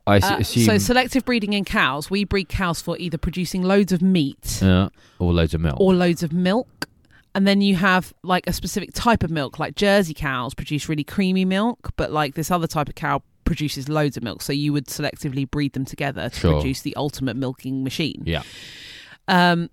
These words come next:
Speaker 2: and meat as well. If you look up, oh God, look up the British blue cow.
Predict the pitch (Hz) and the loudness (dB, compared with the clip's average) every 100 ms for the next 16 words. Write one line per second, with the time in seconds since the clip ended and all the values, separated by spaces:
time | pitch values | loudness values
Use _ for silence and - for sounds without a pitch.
0 | - 185 190 202 170 151 175 143 190 190 | 0 2 4 2 2 -2 0 0 2 2
1 | 202 190 175 - 160 165 143 - 165 139 | 4 4 2 0 0 0 0 0 2 2
2 | 180 220 196 - 196 - - - 185 170 | -2 -2 -2 0 0 0 -2 4 6 4
3 | - 170 139 92 123 | 2 -2 -2 -2 -6